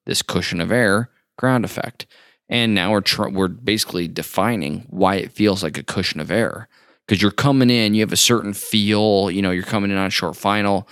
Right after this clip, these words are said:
you're at fifty feet, a hundred feet, whatever, and you have this certain feel. And then you get really close to the ground and you, like, wanna arrest this, maybe the sink rate or whatever, it feels one way.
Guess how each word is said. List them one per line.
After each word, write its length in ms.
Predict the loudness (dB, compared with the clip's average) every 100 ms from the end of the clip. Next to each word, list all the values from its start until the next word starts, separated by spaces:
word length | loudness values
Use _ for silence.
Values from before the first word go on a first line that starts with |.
| -20 -20 -2
you're 140 | 2
at 140 | 2 0
fifty 320 | -4 -4 -4
feet, 240 | -4 -2
a 60 | -2
hundred 300 | 0 0 0
feet, 240 | 0 -2 0
whatever, 440 | 0 0 -2 -6 -8 -20 _ _ -2
and 340 | 0 0 -2 -6 _ -2
you 160 | -2
have 240 | 0 0 0
this 140 | 0
certain 380 | 0 0 -2 -8 -10 -18
feel. 640 | -10 -2 0 0 -2 -12 -20 _ _ _ _ _ _ _ 0
And 180 | 2
then 180 | 4 4
you 100 | 4
get 260 | 2 -2 -4 -18 -10
really 280 | 2 4 4
close 280 | 2 0 0
to 60 | -2
the 40 |
ground 420 | -2 0 2 2 -2 -12 -8
and 120 | 0
you, 100 | 2
like, 220 | 2 0
wanna 200 | -2 -2 0
arrest 440 | 0 2 0 -2
this, 220 | -2 -4
maybe 240 | -2 -2 -2
the 120 | -4
sink 440 | -2 0 0 -2 0
rate 440 | 2 2 0 -2
or 120 | -4
whatever, 640 | -4 0 0 0 0 0 0
it 120 | -2
feels 340 | -2 -2 -2
one 260 | -2 -2 0
way. 260 | 2 0